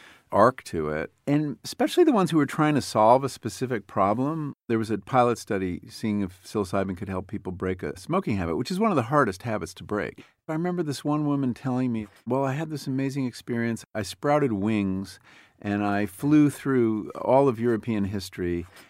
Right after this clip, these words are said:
and I witnessed Shakespeare and the witch trials, and then I died three times, and I saw my body, <laughs> uh, on a funeral pyre in the Ganges turn to smoke, and, and, you know, I just realized the universe is so amazing, and there's so many incredible things to do that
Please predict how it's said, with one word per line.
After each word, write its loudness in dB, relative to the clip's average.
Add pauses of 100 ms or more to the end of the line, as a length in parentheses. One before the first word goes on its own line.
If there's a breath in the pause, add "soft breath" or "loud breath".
and -2
I 2
witnessed 0
Shakespeare 2
and 0
the -2
witch -4
trials, 2
and -2
then -4
I -4
died 2
three -2
times, -4
and -6
I -2
saw -2
my 0
body, 4
<laughs> -2
uh, 2
on 2
a 0
funeral 2
pyre 0
in 0
the 0
Ganges 0
turn -2
to -14
smoke, -2
and, -4 (460 loud breath)
and, -8
you -6
know, 0
I -2
just -8
realized -2
the -4
universe -2
is -8
so -4
amazing, -2
and -2
there's -6
so -2
many -2
incredible -4
things -4
to -10
do 2
that 2